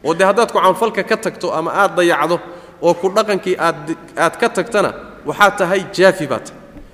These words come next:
Haddii ku dhaqankii aad ka badbadisood siyaadiso sida khawaarijtoo kalena, ghaali baa tahay. Marka saasoo kale way macna.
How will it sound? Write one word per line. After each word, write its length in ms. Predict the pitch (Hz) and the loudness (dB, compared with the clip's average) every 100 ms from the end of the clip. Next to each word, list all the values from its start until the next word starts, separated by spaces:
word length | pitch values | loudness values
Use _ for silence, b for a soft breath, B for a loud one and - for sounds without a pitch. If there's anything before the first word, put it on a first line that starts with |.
| B B B 160 | B B B -4
Haddii 300 | 170 247 254 | -2 -4 -4
ku 140 | 214 | -2
dhaqankii 500 | 214 226 208 202 202 | 0 0 -2 -2 -4
aad 280 | 185 180 - - - - - - _ - | -2 -2 -4 -14 -18 -20 -20 -20 _ 2
ka 160 | 294 247 196 | 2 2 0
badbadisood 640 | 220 180 214 196 - 233 - | -4 -2 -4 -2 -4 -4 -4
siyaadiso 560 | - 190 175 160 - | -4 0 0 0 -6
sida 220 | - 226 196 | -6 -2 0
khawaarijtoo 580 | 190 185 214 214 190 | 2 2 2 -2 -4
kalena, 320 | - 190 180 107 - - - | -2 -2 -2 -4 -14 -16 -12
ghaali 420 | 131 170 175 147 | 0 4 4 2
baa 140 | 123 | -2
tahay. 240 | 101 107 - - - - - - - - | -4 -10 -16 -20 -20 -18 -18 -20 -18 -8
Marka 200 | 135 135 | -8 -4
saasoo 300 | 160 160 127 | -2 -2 -4
kale 120 | 120 | -8
way 100 | 98 | -10
macna. 220 | 98 107 | -12 -18